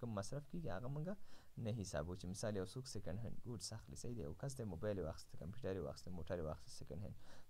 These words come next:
دا موږ په چیش کې په جی ډي پي کې نه حسابوو. او دوم دا دی د expenditure on transfer payment.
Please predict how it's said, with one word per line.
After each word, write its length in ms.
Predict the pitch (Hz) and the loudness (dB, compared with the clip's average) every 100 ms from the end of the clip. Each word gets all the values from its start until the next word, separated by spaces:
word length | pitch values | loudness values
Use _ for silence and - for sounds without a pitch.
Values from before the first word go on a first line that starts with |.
| - | -2
دا 100 | 107 | 0
موږ 220 | 123 120 | 0 -2
په 160 | 123 131 | -4 -4
چیش 200 | 135 151 | -6 -2
کې 180 | 135 180 - - - | -2 -2 -6 -12 -8
په 260 | - 160 165 - | 2 4 4 2
جی 120 | 107 | 0
ډي 60 | 92 | 0
پي 100 | - | 0
کې 60 | - | 0
نه 100 | 80 | 0
حسابوو. 360 | 67 - - - - - - | -2 -6 -8 -10 -12 -14 2
او 120 | 104 120 | 4 6
دوم 260 | 135 165 | 4 4
دا 140 | 160 165 | 6 6
دی 80 | |
د 80 | 135 104 | 6 2
expenditure 560 | - - 127 156 151 120 | 0 0 4 4 4 6
on 200 | 92 113 | 6 6
transfer 400 | - 123 147 104 98 | 4 4 4 0 2
payment. 260 | 85 76 | 2 2